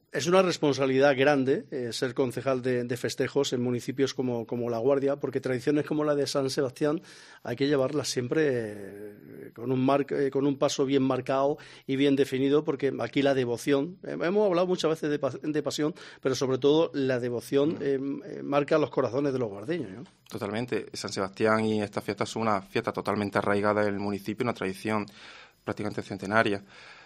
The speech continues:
Speaker 2: y que, como he dicho anteriormente, totalmente arraigada y que co-, enero marca el paso de, de esta tradición.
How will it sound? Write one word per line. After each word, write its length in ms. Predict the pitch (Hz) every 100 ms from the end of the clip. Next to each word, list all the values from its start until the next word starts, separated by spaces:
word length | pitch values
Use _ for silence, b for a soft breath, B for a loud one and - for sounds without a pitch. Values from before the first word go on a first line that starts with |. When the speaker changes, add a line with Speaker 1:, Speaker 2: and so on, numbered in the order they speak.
| B _
Speaker 2:
y 140 | 117
que, 340 | 98 104 101 98
como 200 | 104 110
he 20 |
dicho 160 | 110
anteriormente, 720 | 107 110 104 107 127 123 101 - _ _ _ _
totalmente 420 | 107 104 104 113
arraigada 440 | 104 104 113 117
y 40 | 98
que 140 | 98
co-, 160 | - 95
enero 320 | 95 104 110
marca 300 | 107 120 101
el 100 | 98
paso 320 | 104 98 107
de, 420 | 107 104 101 98 - _ _
de 80 | 107
esta 160 | -
tradición. 560 | - 101 98 - 113 127